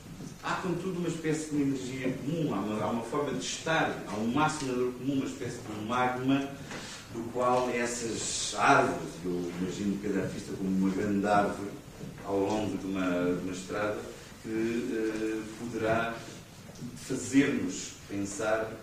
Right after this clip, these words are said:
num caminho comum que seria o entrosamento de todos, eh, de tudo aquilo que vai sendo novo em cada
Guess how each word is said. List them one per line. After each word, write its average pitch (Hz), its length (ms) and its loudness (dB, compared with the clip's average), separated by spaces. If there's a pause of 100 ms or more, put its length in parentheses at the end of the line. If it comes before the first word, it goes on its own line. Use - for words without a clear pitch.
(180)
num 123 240 -2
caminho 110 420 -6
comum 110 380 -6
que 113 60 -10
seria 104 640 -6 (460)
o 113 100 -4
entrosamento 110 800 0
de - 300 -14
todos, 101 600 -4 (260)
eh, 87 480 -6
de 90 80 -10 (120)
tudo 139 200 0
aquilo - 220 -2
que - 140 -10
vai 110 140 -6
sendo 104 380 -6
novo 120 280 2
em - 140 -8
cada 95 180 -6